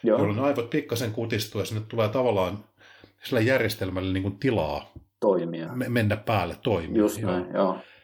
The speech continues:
Speaker 2: Ja sit se on tietysti myös se, että, että riittävästi tulee unta niinku oppimisen kannaltahan sit on taas todella tärkeä se, että kun usein se vilkeunihan on siellä, i-, jos mä oikein muistan, niin se on siellä ikään kuin sen unijakson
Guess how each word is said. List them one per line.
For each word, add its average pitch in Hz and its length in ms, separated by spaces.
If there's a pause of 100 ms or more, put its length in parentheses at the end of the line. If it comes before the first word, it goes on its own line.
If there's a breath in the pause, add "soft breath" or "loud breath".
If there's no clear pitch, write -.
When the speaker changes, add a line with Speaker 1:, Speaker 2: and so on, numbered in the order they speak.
(380 loud breath)
Speaker 2:
Ja 110 60
sit 110 140
se 139 60
on 117 80
tietysti 123 260
myös 123 300
se, 127 80
että, 110 200
että 117 220
riittävästi 123 360
tulee 127 140
unta 120 160
niinku 117 300
oppimisen 107 580
kannaltahan 98 520
sit 107 160
on 104 100
taas 107 180
todella 113 320
tärkeä 104 400
se, 117 200
että - 260 (920)
kun 117 120
usein 110 240
se 113 260 (500 loud breath)
vilkeunihan 104 760
on 104 180
siellä, 90 300 (1400 soft breath)
i-, 120 260 (240)
jos 107 180
mä 117 60
oikein 113 300
muistan, 110 300
niin 90 60
se 104 60
on 101 80
siellä 107 180
ikään 110 220
kuin 90 100
sen 101 100
unijakson 101 600